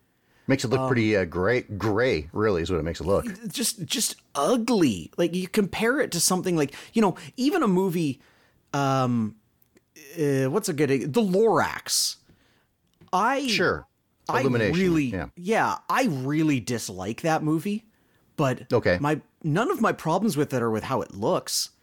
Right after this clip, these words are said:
Speaker 2: Like, you can, you know, if you understand the style that you're going for with something like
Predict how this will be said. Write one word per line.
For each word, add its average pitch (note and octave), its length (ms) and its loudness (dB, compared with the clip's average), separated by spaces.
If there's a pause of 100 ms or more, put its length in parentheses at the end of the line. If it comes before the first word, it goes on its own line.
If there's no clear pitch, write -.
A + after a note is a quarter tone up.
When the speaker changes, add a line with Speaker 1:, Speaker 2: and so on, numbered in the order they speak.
(420)
Speaker 2:
Like, D3 300 -2 (680)
you D#3+ 240 0
can, G#3 200 0
you F3 180 0
know, G#3 120 4
if F#3+ 140 0
you D#4 220 2
understand F#3 600 0
the C3+ 60 -2
style C#3 420 0
that A2+ 100 -2
you're A#2 120 -2
going A#2+ 360 0
for D#2+ 320 -10
with G#2 120 -16
something G#2+ 280 -4
like D2+ 220 -10